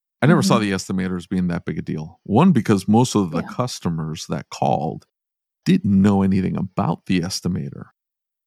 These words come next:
Speaker 1: They were
Speaker 2: Yeah.
Speaker 1: calling because Repair Pal did such a good job with their S E O that when somebody
Speaker 2: Mm-hmm.
Speaker 1: typed in a problem,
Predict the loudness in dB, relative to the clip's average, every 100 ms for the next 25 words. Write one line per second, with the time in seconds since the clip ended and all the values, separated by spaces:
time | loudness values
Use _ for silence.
0 | _ _ 2 4 4 2 0 0 0 -2
1 | -2 -4 -4 -4 -2 -2 0 2 2 2
2 | 0 0 -2 0 0 -2 -2 -2 0 -2
3 | -2 -4 -10 -14 _ _ 0 2 2 2
4 | 0 0 0 0 -2 -8 -12 _ _ -2
5 | 2 2 4 4 4 4 2 0 -2 -2
6 | 0 0 0 -2 -2 0 0 2 0 0
7 | -4